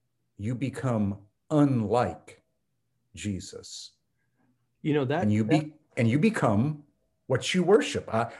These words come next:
Speaker 1: I choose to worship bitterness and hate. I choose to look at this person and see them as my enemy rather than a potential friend.
Speaker 2: Yeah.
Speaker 1: Um, we become like that.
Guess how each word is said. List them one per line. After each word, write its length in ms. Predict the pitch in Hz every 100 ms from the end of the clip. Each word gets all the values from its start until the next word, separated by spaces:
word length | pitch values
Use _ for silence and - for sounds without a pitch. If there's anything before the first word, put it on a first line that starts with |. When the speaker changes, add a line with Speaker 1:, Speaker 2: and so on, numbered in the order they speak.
| -
Speaker 1:
I 180 | 135 214
choose 720 | - - 175 135 143 147 -
to 120 | -
worship 520 | 107 113 107 110 - _ _ 98
bitterness 460 | 98 143 151 165 139
and 180 | 113 101
hate. 440 | 117 131 147 - - - - - _ _ _
I 140 | 113 107
choose 540 | - - 165 160 151
to 80 | -
look 240 | 117 151 160
at 120 | 151
this 140 | -
person 400 | - 147 143 156
and 120 | 120
see 220 | 107 147 139
them 180 | 143
as 140 | 117 117
my 220 | 107 101 -
enemy 520 | 135 151 156 160 175 -
rather 320 | 147 117 117
than 160 | 117 113
a 100 | 104
potential 680 | - 95 - 139 139 113
friend. 680 | 104 - 117 127 165 185 156 -
Speaker 2:
Yeah. 80 | 101 95 _ _ _ _ _ 98
Speaker 1:
Um, 220 | 98 98 -
we 100 | 139
become 380 | 151 214 220 349
like 240 | 339 113 -
that. 260 | - -